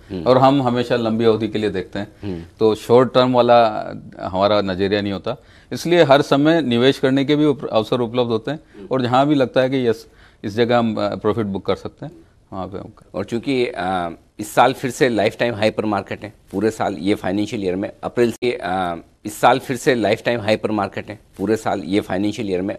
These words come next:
Speaker 1: अप्रैल से लेकर अब तक की बात करें, छः महीने की शुरुआत हुई। अ, तो जरा एक अंदाजा दें सर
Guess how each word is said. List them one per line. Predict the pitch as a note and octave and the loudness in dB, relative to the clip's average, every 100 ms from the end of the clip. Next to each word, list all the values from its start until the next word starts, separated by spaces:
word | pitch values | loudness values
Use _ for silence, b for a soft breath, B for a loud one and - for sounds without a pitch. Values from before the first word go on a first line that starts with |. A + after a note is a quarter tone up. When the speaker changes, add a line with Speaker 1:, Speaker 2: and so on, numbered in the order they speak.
| - | -10
Speaker 1:
अप्रैल | - A#2+ A2+ | -2 0 0
से | B2 | -2
लेकर | G2+ G2 | -4 -4
अब | - | -4
तक | - - | -8 -8
की | |
बात | E2 E2 - | -8 -8 -8
करें, | F2+ | -8
छः | F2+ F2+ | -8 -10
महीने | E2+ E2+ | -8 -10
की | E2+ | -12
शुरुआत | E2+ D#2+ C#2+ E2+ | -12 -8 -8 -8
हुई। | |
अ, | F2 _ - - _ A2+ G2+ G#2 | -14 _ -20 -20 _ 2 2 2
तो | - B2 | 0 0
जरा | C3+ D#3+ | 4 4
एक | D#3 C#3 | 4 0
अंदाजा | C3+ C#3 D#3 | 2 4 4
दें | C3+ C#3 | 2 -2
सर | C#3+ | -4